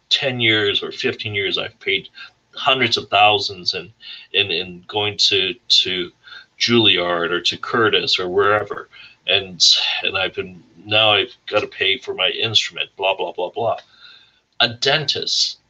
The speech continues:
equally, if you go to Boston University and come home to, to Canada, you probably have a debt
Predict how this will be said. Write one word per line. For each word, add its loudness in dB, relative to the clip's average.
equally, -4
if -8
you -4
go 4
to 0
Boston 0
University -2
and -12
come -2
home -2
to, -8
to -8
Canada, -6
you 0
probably 0
have -2
a -4
debt -4